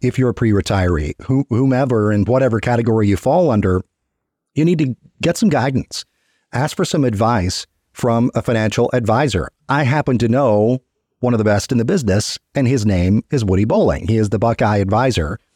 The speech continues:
And, you know, he can help you navigate any changes that might be upcoming. You know, adjust those investment strategies,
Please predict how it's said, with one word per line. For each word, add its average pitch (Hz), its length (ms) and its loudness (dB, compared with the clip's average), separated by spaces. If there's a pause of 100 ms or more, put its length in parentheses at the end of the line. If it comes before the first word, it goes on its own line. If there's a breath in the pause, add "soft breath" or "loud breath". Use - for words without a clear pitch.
(440)
And, 127 340 0
you 143 60 0
know, 120 140 2
he 107 120 0
can 135 340 0
help 123 280 0
you 120 380 2
navigate 110 720 0 (300)
any 131 320 0
changes 120 460 0
that 117 120 0
might 113 300 -2
be 117 320 2
upcoming. 123 640 -2 (300)
You 113 100 -2
know, 104 100 2
adjust 117 380 -2
those 117 180 0
investment 107 480 0
strategies, 101 580 0